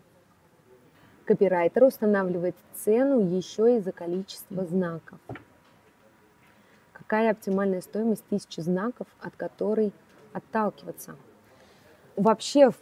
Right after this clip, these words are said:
принципе, а, ставка, пред-, э, ставка за работу копирайтеру представляет из себя, а, определенную сумму за тысячу знаков с пробелами,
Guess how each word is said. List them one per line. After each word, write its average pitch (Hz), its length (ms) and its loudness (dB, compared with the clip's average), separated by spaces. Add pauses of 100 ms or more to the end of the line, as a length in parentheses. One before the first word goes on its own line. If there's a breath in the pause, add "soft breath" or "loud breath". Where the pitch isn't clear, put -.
принципе, 220 840 6 (200)
а, 160 600 -6 (580)
ставка, 185 560 -2 (560)
пред-, 190 300 -2
э, 175 220 -4
ставка 180 560 -2
за 175 200 -2
работу 175 280 -4
копирайтеру 180 560 -6
представляет 175 560 -2
из 165 140 -12
себя, 160 340 -4 (320 loud breath)
а, 160 300 -6
определенную 175 540 -2
сумму 175 240 -4
за 160 120 -2
тысячу - 320 -6
знаков 269 320 -4
с - 60 -18
пробелами, 170 800 0